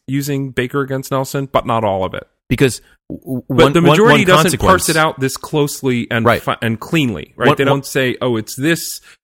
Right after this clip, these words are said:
Speaker 1: like, over here, this specific challenge from state X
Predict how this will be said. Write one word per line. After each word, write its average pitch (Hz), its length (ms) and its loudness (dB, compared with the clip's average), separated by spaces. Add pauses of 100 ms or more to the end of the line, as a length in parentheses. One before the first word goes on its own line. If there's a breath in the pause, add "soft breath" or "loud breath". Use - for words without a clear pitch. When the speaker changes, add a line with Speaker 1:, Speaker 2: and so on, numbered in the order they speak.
Speaker 1:
like, 117 260 -2
over 156 260 -2
here, 175 280 0
this 143 320 -4
specific - 580 -6
challenge 151 540 -4
from 117 240 -4
state 156 400 -6
X - 500 -2